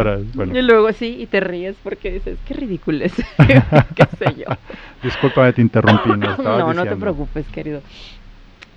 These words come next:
Speaker 2: Pero sí, o sea, cuando, cuando te empiezan a sacar estas palabrejas para ver, como, bu-, eh, voy a usar otra expresión muy, muy corriente,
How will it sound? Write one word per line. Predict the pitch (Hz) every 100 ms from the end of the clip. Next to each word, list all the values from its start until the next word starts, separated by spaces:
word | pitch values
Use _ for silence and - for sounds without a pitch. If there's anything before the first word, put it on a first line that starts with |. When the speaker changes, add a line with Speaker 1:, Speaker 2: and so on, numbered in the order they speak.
| -
Speaker 2:
Pero | 175 160
sí, | - 190
o |
sea, | 151 160 - - -
cuando, | - 190 175
cuando | - 175 165
te |
empiezan | 160 185 233
a | 226
sacar | 170 175
estas | 180 196 185
palabrejas | - 185 160 151 151 - 160 -
para | 170 160 139
ver, | 127 - - - - - - -
como, | 196 185 165 -
bu-, | 170 -
eh, | 165 -
voy | 196 233
a | 294
usar | 247
otra | 240 240
expresión | - - 180 - 185
muy, | 180 180 175 170 156 165
muy | 165 175 190 180 151 139 147 _
corriente, | - 160 160 156 139 -